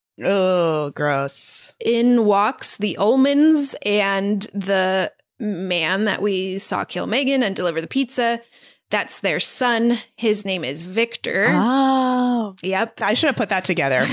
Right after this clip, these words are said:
Speaker 1: I should have put two and two
Speaker 2: <laughs>
Speaker 1: together. Didn't. I didn't.
Speaker 2: And they are all in black cloaks, obviously performing this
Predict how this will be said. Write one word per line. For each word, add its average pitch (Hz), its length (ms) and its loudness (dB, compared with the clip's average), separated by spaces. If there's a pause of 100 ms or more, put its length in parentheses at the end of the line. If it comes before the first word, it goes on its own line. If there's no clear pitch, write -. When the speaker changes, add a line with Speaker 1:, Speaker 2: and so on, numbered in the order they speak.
(120)
Speaker 1:
I 214 80 2
should - 160 0
have - 80 0
put 208 180 0
two 202 140 0
and 175 120 -2
two 175 120 0
Speaker 2:
<laughs> - 20 0
Speaker 1:
together. 165 460 0 (380)
Didn't. 160 380 0 (320)
I 180 120 2
didn't. 147 360 0
Speaker 2:
And 202 300 0
they 226 260 0
are 247 140 0
all 208 300 2
in 190 340 -4
black 214 600 -2
cloaks, - 880 0 (420)
obviously 202 640 0
performing 180 800 -4
this - 420 -2